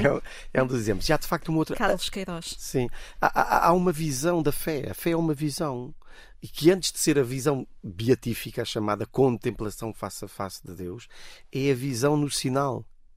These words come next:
Speaker 1: Nós vemos por entre sinais, mas vemos de facto. É verdade, não é uma razão demonstrativa, mas não é também uma, uma projeção psicológica ou uma alienação, uma imaginação,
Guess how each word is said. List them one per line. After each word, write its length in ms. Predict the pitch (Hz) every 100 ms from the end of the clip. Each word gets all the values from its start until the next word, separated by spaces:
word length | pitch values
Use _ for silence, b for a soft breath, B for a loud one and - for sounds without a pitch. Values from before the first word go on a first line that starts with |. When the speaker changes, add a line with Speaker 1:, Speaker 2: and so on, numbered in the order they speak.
| - - - _ -
Speaker 1:
Nós 240 | 131 117
vemos 240 | 143 170 -
por 160 | 120
entre 240 | 117 98 -
sinais, 720 | - 92 82 80 - - - _ _ - _ -
mas 160 | 117
vemos 400 | 107 160 165 -
de 80 | -
facto. 340 | - 156 - B B B B
É 80 | 185
verdade, 720 | 170 160 147 147 120 101 - 165
não 380 | 143 160 175 160
é 80 | 180
uma 140 | 170
razão 380 | 131 117 117 113
demonstrativa, 920 | 98 98 98 - 92 - 82 - - - - b b b b
mas 180 | 120 147
não 160 | 180 190
é 140 | 196
também 320 | - 175 180
uma, 160 | 175 170 - - - B B -
uma 160 | 151 - - - -
projeção 640 | 156 131 135 127 - 160 -
psicológica 1080 | - 139 - 117 123 151 123 - 107 - 104
ou 180 | 120
uma 180 | 139 135
alienação, 840 | 131 131 120 104 - 131 147 127 113
uma 140 | 117
imaginação, 840 | 127 131 113 123 113 - 160 151